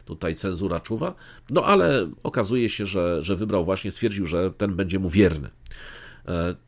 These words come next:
moim zdaniem niespecjalnie, czy wydawałoby się, że to, znaczy to byłby znakomity wybór, gdyby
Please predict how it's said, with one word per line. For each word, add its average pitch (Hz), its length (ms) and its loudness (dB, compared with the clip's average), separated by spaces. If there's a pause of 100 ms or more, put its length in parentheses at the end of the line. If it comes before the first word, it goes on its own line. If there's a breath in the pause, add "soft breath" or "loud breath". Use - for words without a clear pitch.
(140)
moim 147 240 2
zdaniem 110 580 4
niespecjalnie, 117 640 2
czy 104 180 0 (220 loud breath)
wydawałoby 123 540 6
się, 120 140 0
że 107 60 -4
to, 107 120 0
znaczy 107 240 -2
to 127 100 2
byłby 127 180 2
znakomity 123 500 -2
wybór, 113 380 -2
gdyby 104 380 0